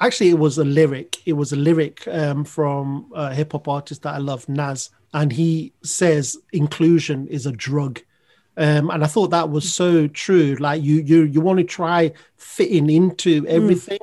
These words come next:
Speaker 1: and you were, we're, we're missing the most important part. And also, you know, on LinkedIn, I see it as well. Like, you,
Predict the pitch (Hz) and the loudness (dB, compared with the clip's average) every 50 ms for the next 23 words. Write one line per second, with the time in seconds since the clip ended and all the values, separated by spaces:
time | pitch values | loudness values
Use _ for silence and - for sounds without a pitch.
0 | 220 - 165 143 139 143 139 156 156 160 160 160 156 151 - - - - _ _ | -6 -6 -4 -4 -4 -2 0 2 2 2 2 2 0 -2 -6 -14 -20 -20 _ _
1 | _ _ _ - 139 147 165 160 156 139 139 160 160 160 170 165 - 165 151 151 | _ _ _ -2 2 4 6 6 6 6 4 2 4 4 2 0 0 0 0 2
2 | 147 151 160 156 156 - 151 147 - - 165 165 160 - - 151 147 151 - - | 2 2 2 2 2 0 -2 -2 0 0 0 0 0 0 -2 -4 -4 -4 -4 -2
3 | 175 175 175 - - 156 156 160 156 - _ _ _ 240 294 320 - - 285 165 | 0 0 0 -2 -2 -4 -4 -4 -4 -6 _ _ _ 2 2 2 2 2 0 0
4 | 143 135 202 233 202 151 135 147 160 156 170 190 208 202 - - 247 220 151 127 | 0 0 0 0 0 0 0 0 2 4 4 2 2 0 -2 -2 -2 0 -2 -2
5 | - - 170 147 139 139 143 147 139 - 160 180 196 170 143 139 147 143 143 143 | -4 -4 -4 -4 -4 -6 -8 -10 -8 -6 -4 -2 -2 -2 -2 -2 -2 -2 -2 -4
6 | 139 - - 156 156 156 147 - | -6 -6 -2 0 2 2 2 0